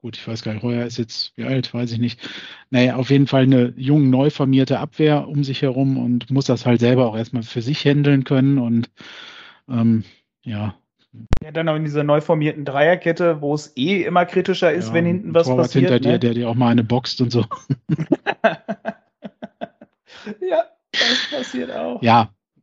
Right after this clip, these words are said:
Speaker 1: also ich fand den Wechsel in dem Sinne, äh, fand ich ihn gut, richtig. Ähm, hat uns die nötige Sicherheit hinten gegeben, grad gegen eine Mannschaft, die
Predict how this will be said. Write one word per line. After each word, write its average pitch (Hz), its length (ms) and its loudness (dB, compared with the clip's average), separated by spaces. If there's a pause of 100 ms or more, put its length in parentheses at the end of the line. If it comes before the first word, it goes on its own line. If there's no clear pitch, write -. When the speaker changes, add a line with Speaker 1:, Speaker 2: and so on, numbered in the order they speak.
(100)
Speaker 1:
also 113 280 2 (320)
ich 160 160 2
fand 185 180 4
den 156 140 4
Wechsel 147 400 4
in 147 160 0
dem 156 240 4
Sinne, 143 580 0
äh, - 0 - (180)
fand 147 200 -4
ich 139 100 -4
ihn 131 120 -2
gut, 165 320 -4 (200)
richtig. 175 440 -4 (280)
Ähm, 135 440 -2
hat 139 160 -2
uns 135 160 -2
die 139 80 0
nötige 131 640 2
Sicherheit 139 400 2
hinten 143 260 0
gegeben, 135 500 -2 (360)
grad 131 300 -4
gegen 127 420 4
eine 123 180 2
Mannschaft, 127 500 2
die 123 280 0